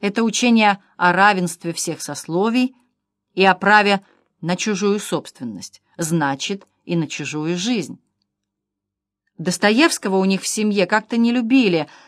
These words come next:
он как-то не читался, не шел. И до сих пор Мария возила с собой из страны в страну только Пушкина, Лермонтова, Гоголя, Льва Толстого, Чехова. Какое чудо книги!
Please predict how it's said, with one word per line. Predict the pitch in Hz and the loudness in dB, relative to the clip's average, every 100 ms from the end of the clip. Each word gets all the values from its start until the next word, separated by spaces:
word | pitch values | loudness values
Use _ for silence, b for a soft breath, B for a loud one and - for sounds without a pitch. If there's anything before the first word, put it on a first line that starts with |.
| B | B
он | 196 196 | -4 0
как-то | 220 220 220 | 0 0 2
не | 226 | 2
читался, | 226 247 240 202 170 175 | 0 -4 4 4 4 0
не | 190 | -2
шел. | 214 - 202 143 135 _ _ _ _ _ _ _ | -2 -2 -2 -4 -8 _ _ _ _ _ _ _
И | 165 | -6
до | 147 | -2
сих | 208 262 - | 0 0 -2
пор | 294 269 | 0 2
Мария | 185 175 175 170 | 4 2 4 2
возила | 165 175 202 190 | 2 0 0 -2
с | 175 | -2
собой | - 196 196 214 | -2 -2 2 0
из | 190 180 | 0 -6
страны | - - 180 190 202 | -8 -4 -2 -2 -4
в | |
страну | - 185 196 226 | -4 -2 0 0
только | 208 - 175 - | -2 -6 -6 -6
Пушкина, | 139 - 214 226 - 214 | -16 -10 -8 -8 -6 -4
Лермонтова, | 185 156 208 202 190 190 175 165 B - | -2 0 0 0 -2 -2 -2 -4 B -12
Гоголя, | 156 214 233 208 190 b b b | 0 4 4 4 2 b b b
Льва | 156 160 151 | -4 -2 -2
Толстого, | 151 147 - 214 180 | -4 -10 -4 -2 -2
Чехова. | 165 - 208 202 170 160 b b _ | -2 0 0 2 2 2 b b _
Какое | 156 - - 320 302 | -14 -10 -4 -2 -2
чудо | - - 262 233 | -6 -6 -4 -6
книги! | - 190 185 156 - - | -8 -6 -6 -6 -10 -18